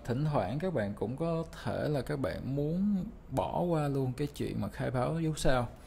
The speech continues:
tại vì các bạn khai báo dấu sao nó sẽ làm cho các bạn bị rối trong nhiều tình huống,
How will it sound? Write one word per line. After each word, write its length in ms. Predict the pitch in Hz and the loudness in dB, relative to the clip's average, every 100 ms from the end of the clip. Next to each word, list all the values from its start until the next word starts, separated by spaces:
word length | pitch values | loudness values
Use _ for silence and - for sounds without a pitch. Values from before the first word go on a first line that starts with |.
| - - - - | -18 -18 -16 -6
tại 80 | 117 | 0
vì 260 | 117 113 - | 0 0 0
các 120 | 160 | 2
bạn 140 | 117 | 2
khai 140 | 113 131 | 2 4
báo 120 | 135 | 6
dấu 140 | 143 | 6
sao 280 | 147 147 127 | 4 4 2
nó 120 | 127 | 2
sẽ 160 | 131 120 | 0 0
làm 280 | 123 117 104 | 2 4 2
cho 100 | 113 | 0
các 160 | 127 | -2
bạn 200 | 123 98 | -2 0
bị 140 | 104 101 | 0 0
rối 440 | 104 117 131 185 190 | 2 4 6 4 0
trong 280 | 127 113 | 0 0
nhiều 160 | 110 107 107 | 0 0 0
tình 160 | 104 | -2
huống, 300 | 110 120 131 | 0 0 0